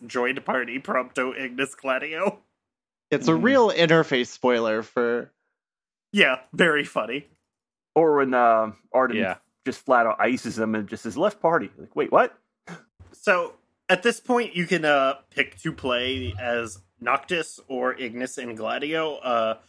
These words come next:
Speaker 1: we're gonna take the Noctis part first. Uh, Matt is the only one of us who did this, uh,
Speaker 3: Yep.
Speaker 1: because all of the rest of us have played this before.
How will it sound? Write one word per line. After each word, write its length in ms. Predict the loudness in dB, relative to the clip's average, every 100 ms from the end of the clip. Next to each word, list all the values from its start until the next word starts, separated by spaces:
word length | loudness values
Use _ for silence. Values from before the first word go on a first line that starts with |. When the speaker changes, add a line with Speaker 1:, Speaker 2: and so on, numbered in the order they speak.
| _ _ _ _ -2
Speaker 1:
we're 120 | 0
gonna 180 | 2 0
take 240 | 0 0
the 80 | 0
Noctis 480 | 0 0 0 -4 -6
part 320 | 0 0 0
first. 520 | _ -4 -4 -6 -8
Uh, 260 | -2 0 0
Matt 260 | -2 -4 -2
is 120 | -4
the 120 | -8
only 280 | -8 -8 -8
one 180 | -4 -4
of 80 | -2
us 160 | -4
who 160 | -6 -14
did 380 | -12 -12 -12 -6
this, 360 | -6 -6 -12 -6
uh, 80 | 0
Speaker 3:
Yep. 180 | 2 0
Speaker 1:
because 220 | -2 -6
all 180 | -4 -4
of 100 | -2
the 80 | -2
rest 260 | -2 -2 -4
of 80 | -6
us 100 | -4
have 240 | -4 -4
played 280 | -6 -6 -4
this 180 | -6 -8
before. 720 | -6 -6 -4 -4 -4 -6